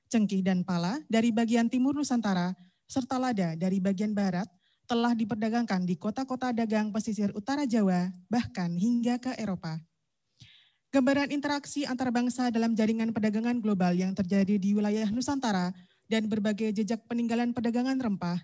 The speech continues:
beberapa di antaranya terekam dalam catatan arsip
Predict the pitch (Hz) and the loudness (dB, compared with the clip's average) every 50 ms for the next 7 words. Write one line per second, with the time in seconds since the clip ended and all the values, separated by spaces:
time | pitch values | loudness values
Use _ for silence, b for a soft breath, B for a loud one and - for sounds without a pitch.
0 | - _ _ _ _ - 214 220 202 233 233 233 226 226 233 226 220 233 220 233 | -8 _ _ _ _ -4 -2 0 0 0 0 0 -2 -2 -2 -4 -2 -2 -2 -4
1 | 233 240 240 240 233 202 175 156 165 165 - - 185 185 180 - 185 185 185 190 | -2 -2 -2 -2 -2 -2 -2 -4 -4 -6 -6 -4 -2 -2 -2 -2 -2 -2 -2 -4
2 | 196 190 185 196 196 196 202 202 202 202 220 214 214 202 - 170 165 170 165 180 | -4 -4 -2 0 0 0 0 0 -2 -4 -4 -6 -6 -6 -4 -4 -6 -6 -6 -6
3 | 190 180 - 247 | -6 -6 -6 -8